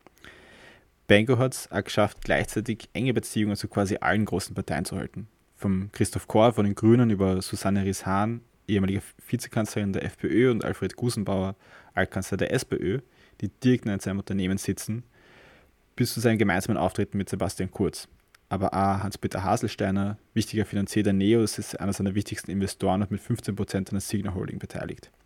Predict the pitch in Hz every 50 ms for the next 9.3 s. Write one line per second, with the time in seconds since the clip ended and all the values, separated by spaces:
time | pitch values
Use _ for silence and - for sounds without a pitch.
0 | _ _ _ _ _ - - _ _ _ - 104 110 113 107 - 95 87 110 110
1 | - - 98 98 92 - - 98 - 107 101 80 92 104 95 - - - 110 113
2 | 113 - - 104 98 - 95 95 - - 104 - - 120 - - 110 104 107 -
3 | - _ - - - - - _ - - 117 - - 98 98 101 - 104 - 107
4 | - - 101 92 - - 98 101 95 - 104 - 98 92 92 - - 90 98 95
5 | - - - - - - - - - - - - 107 - _ _ _ - _ _
6 | _ - _ _ _ _ - 101 98 101 98 104 - 101 - 104 104 110 - -
7 | 120 117 113 - _ - - 107 104 98 104 - - 110 117 113 - 110 - -
8 | 78 95 104 104 101 101 - - 90 87 - - 95 - - 95 95 92 - 85
9 | 85 - 78 - - -